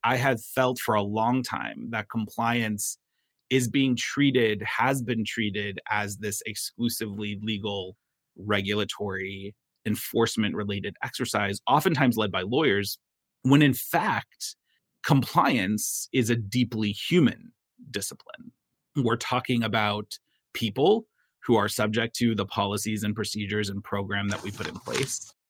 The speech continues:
We are talking about behavior, about shaping human behavior through those policies, those procedures, those trainings, and the programs that we put in place. And we're talking,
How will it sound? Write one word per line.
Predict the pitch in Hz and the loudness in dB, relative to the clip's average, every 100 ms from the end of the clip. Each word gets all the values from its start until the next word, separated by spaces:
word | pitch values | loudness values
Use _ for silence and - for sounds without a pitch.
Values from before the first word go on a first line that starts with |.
| _ _ _ - | _ _ _ -6
We | 104 120 | 4 6
are | 113 117 | 6 4
talking | - 120 - 123 113 | 2 0 2 2 2
about | 107 107 104 104 101 - 123 | 4 4 4 2 -2 -6 -2
behavior, | 101 117 - 110 110 127 175 226 - _ _ _ - | 2 2 2 0 2 2 0 -2 -10 _ _ _ -6
about | 104 107 | 0 0
shaping | - - 117 113 127 123 117 | 0 2 2 4 4 6 4
human | - 127 113 101 | 2 2 4 4
behavior | 92 - 85 90 107 - 202 - _ - | 0 -6 -8 -6 -4 -4 -6 -16 _ -6
through | 107 | -2
those | 110 104 | 0 -2
policies, | - 98 104 - 104 98 | -2 -4 -2 -4 -6 -6
those | 98 | -8
procedures, | - 107 98 101 101 | -8 -8 -6 -6 -6
those | 101 | -6
trainings, | - 104 101 107 104 | -6 -6 -2 -2 -2
and | 104 | -4
the | 98 | -4
programs | 98 95 101 107 113 _ _ _ | -6 -4 -2 -2 -4 _ _ _
that | 98 | 0
we | 101 | 0
put | 98 101 | 0 0
in | 101 | 0
place. | - 78 123 - - _ _ _ _ | 0 0 0 -4 -10 _ _ _ _
And | 123 139 | 2 4
we're | 139 | 4
talking, | - 165 - 160 131 123 | 6 4 6 6 8 6